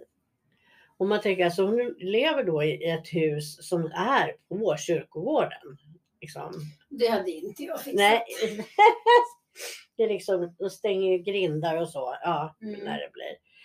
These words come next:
Speaker 1: Ehm, och hon lever ensam där och hon har en väldigt vacker trädgård som hon har ärvt av den som var vaktmästare där tidigare, som heter Sasha. Eh, mycket välskött.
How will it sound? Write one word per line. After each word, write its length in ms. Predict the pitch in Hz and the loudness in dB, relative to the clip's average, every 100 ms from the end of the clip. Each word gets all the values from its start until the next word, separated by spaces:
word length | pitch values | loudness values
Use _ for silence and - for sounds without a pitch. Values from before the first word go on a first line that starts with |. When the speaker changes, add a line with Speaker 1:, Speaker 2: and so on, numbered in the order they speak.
| - - - 175 | -20 -10 -2 2
Speaker 1:
Ehm, 460 | 165 160 160 160 - _ _ _ _ - | 2 0 -2 -6 -12 _ _ _ _ -8
och 140 | - 220 | -4 -2
hon 200 | 269 240 | 0 2
lever 220 | 240 233 | 0 0
ensam 500 | 220 196 185 196 185 | -2 -4 -4 -6 -2
där 420 | 151 160 170 175 | 0 0 -2 -4
och 120 | 175 175 | -4 -2
hon 160 | 170 | -2
har 180 | 170 165 | -2 -4
en 140 | 170 | -4
väldigt 420 | 170 180 160 151 - | -2 -2 -4 -10 -14
vacker 320 | 151 - 151 | -14 -14 -16
trädgård 800 | - 160 151 147 - 202 277 - _ _ _ _ _ _ _ _ | -10 -6 -4 -6 -4 -4 -4 -8 _ _ _ _ _ _ _ _
som 220 | - 175 | -8 -6
hon 260 | 160 165 156 | -4 -4 -4
har 500 | 151 165 165 156 151 - | -6 -8 -6 -6 -8 -6
ärvt 560 | 180 165 151 - - | -2 -2 -4 -8 -8
av 220 | 151 151 | -6 -6
den 300 | 156 151 151 | -4 -6 -6
som 240 | - 156 147 | -10 -8 -4
var 220 | 151 165 | -4 -6
vaktmästare 640 | 156 - 160 151 - 160 165 | -8 -12 -12 -10 -8 -8 -8
där 380 | - - - - _ - | -8 -8 -10 -16 _ -6
tidigare, 640 | 190 175 185 110 95 - 151 - | 0 2 4 2 0 -2 -6 -10
som 100 | - | -8
heter 200 | 165 - | -8 -8
Sasha. 580 | 156 - 175 - - 175 - _ - - - - - - | -8 -4 -4 -4 -4 -4 -10 _ -20 -20 -20 -18 -4 2
Eh, 260 | 180 170 | 6 8
mycket 380 | 202 214 170 160 | 6 4 0 0
välskött. 920 | 160 151 151 202 285 339 _ - - | 2 0 -2 0 0 -2 _ -20 -20